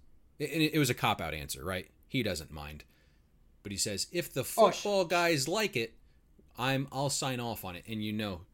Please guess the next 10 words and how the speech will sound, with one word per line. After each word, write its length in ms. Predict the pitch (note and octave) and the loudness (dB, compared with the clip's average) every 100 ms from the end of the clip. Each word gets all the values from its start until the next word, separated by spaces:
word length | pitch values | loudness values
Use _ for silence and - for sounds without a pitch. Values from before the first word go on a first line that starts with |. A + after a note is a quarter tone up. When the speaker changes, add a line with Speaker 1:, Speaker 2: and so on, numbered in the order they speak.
| _ _ | _ _
Speaker 1:
Coughlin 540 | - G2+ F2 - D#2 D2 | -4 -2 -2 -4 -10 -8
is 340 | C#2+ C#2+ - - | -8 -8 -10 -12
Mister 440 | F2 E2+ - - - - | -8 -4 -4 -6 -20 -14
Old 300 | - G#2 G#2+ | -8 -8 -2
School. 460 | - - A2 A2 G#2+ - - - - - | -2 0 -2 -2 -4 -14 -20 -20 -20 -20
He 320 | - A#2 A#2 | -8 -4 -2
is 140 | G#2 F#2+ | -2 -4
not 240 | F2+ F2 | -6 -10
going 240 | - E2+ D2 | -14 -16 -14
to, 120 | D2 | -16